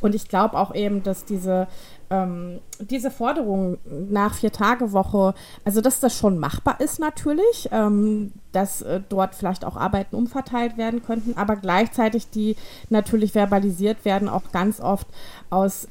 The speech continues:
Berufsbranchen spezifischen, die auch schon in der Corona-Pandemie vom Homeoffice vielleicht be-, ähm, profitieren konnten, was ja jetzt auch nicht allen zugänglich war.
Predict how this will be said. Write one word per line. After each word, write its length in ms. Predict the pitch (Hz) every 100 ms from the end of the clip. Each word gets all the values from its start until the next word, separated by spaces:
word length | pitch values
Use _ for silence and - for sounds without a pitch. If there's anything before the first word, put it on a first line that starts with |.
| -
Berufsbranchen 1600 | 226 226 269 330 - - - 226 247 302 294 262 277 269 277
spezifischen, 800 | 254 - - 254 247 240 247 233
die 160 | 220 220
auch 340 | 208 214 - -
schon 240 | - - 226
in 100 | 220
der 120 | 208
Corona-Pandemie 1080 | - 220 240 294 277 - 247 240 233 226 233
vom 260 | - 196
Homeoffice 520 | 254 320 254 - 262
vielleicht 260 | - 233 226
be-, 280 | - - -
ähm, 340 | 226 220 214 202
profitieren 580 | - 233 - - 226
konnten, 340 | 208 220 208 208
was 200 | 208 -
ja 80 | 196
jetzt 160 | 196
auch 180 | - 247
nicht 180 | 269 -
allen 240 | 220 233
zugänglich 640 | 233 247 220 208 214 220
war. 260 | 220 208